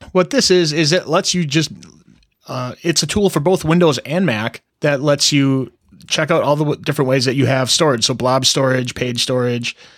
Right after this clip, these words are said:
uh, tables, queues, all that kind of stuff you can actually look at from this tool, manage, add, rename, delete, all sorts of cool stuff. And I know in the past, uh, when Azure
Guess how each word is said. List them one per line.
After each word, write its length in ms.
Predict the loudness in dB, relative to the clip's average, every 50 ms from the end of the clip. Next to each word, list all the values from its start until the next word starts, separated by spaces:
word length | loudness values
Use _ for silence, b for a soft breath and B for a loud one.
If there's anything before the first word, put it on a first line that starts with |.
| B B B B B
uh, 160 | -2 -2 -2
tables, 420 | -2 -2 -2 -2 0 0 -2 -2 -2
queues, 800 | 0 0 0 2 2 2 2 2 0 0 -2 -2 -2 -2 -4 -6 -8 -14 _ _ _ -4
all 140 | -2 0 0
that 120 | 0 0
kind 120 | -2 -2
of 60 | -2 0
stuff 220 | 0 -2 0 -2
you 100 | -2 -2
can 160 | 0 0 0
actually 280 | 0 0 0 0 2 2
look 200 | 2 0 0 0
at 160 | -2 -2 -2
from 200 | -4 -4 -2 0
this 140 | 0 -2 -2
tool, 400 | -2 -2 -2 0 -2 -2 -6 B B B B B B B B B B
manage, 520 | -2 0 0 2 2 0 0 0 -2 -4 -2
add, 340 | -2 -2 -2 -2 -2 -2 0
rename, 400 | 0 0 0 0 0 0 -2 -2
delete, 460 | 0 0 2 2 2 0 0 -4 -8 -16 -20 _ _ -20 -20 _ -20 -10 _
all 160 | 0 2 2
sorts 220 | 2 2 2 0 -2
of 60 | -4
cool 180 | -6 -6 -4 -4
stuff. 400 | -4 -2 -2 -4 -4 -6 -8 b b b b b b b b b b b b -2
And 300 | 0 0 0 0 -2 -2
I 100 | -2 0
know 120 | 0 0
in 60 | 0 0
the 60 | -2
past, 640 | -4 -6 -4 -2 -2 0 0 0 -2 -2 -4 -4
uh, 180 | -2 0 0 2
when 180 | 2 0 0
Azure 640 | 0 -2 -2 -2 -2 -2 -2 -2 -2 -2 -4 -6